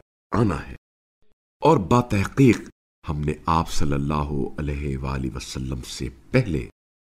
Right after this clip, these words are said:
بہت سے رسول بھیجے ہیں، ان میں سے بعض کے حالات ہم نے آپ صلی اللہ علیہ وآلہ وسلم سے بیان کیے ہیں،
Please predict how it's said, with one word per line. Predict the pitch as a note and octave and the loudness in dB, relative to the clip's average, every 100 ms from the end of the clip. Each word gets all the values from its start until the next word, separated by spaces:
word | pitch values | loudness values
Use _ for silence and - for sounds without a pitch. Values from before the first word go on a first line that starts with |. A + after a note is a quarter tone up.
| _ _ _ - | _ _ _ 2
بہت | D#3+ F#3 E3 | 4 6 6
سے | - - E2 | 4 2 0
رسول | D2 - D2 C#2 | -2 -6 -8 -6
بھیجے | C#2+ D2 C#2+ | -4 -2 -2
ہیں، | C2 B1 A1 _ _ _ _ _ | -4 -8 -12 _ _ _ _ _
ان | G2 F2 | 0 2
میں | F2 | 0
سے | - D2+ | -2 -4
بعض | C#2 D#2 - | -2 -4 -6
کے | - C#2 | -8 -10
حالات | - B1+ B1+ C2+ C#2 - _ _ _ _ _ _ - | -8 -8 -4 -4 -4 -8 _ _ _ _ _ _ -6
ہم | G#2 | -4
نے | F#2 F2+ - | -2 -2 -2
آپ | F2 E2 | -4 -4
صلی | - D2+ | -4 -4
اللہ | C#2+ C#2+ C#2+ C#2+ C2 - | -2 -2 -4 -4 -6 -4
علیہ | D2 D2 D2 | -6 -6 -6
وآلہ | B1+ B1+ B1+ B1+ | -8 -6 -6 -8
وسلم | C2+ - C#2 C2+ C2+ | -10 -8 -6 -6 -8
سے | - C#2 B1+ | -8 -8 -8
بیان | - C2 D#2+ A#2 G2 | -8 -6 0 0 -2
کیے | - D#2 | -4 -6
ہیں، | B1+ B1+ B1 | -4 -8 -10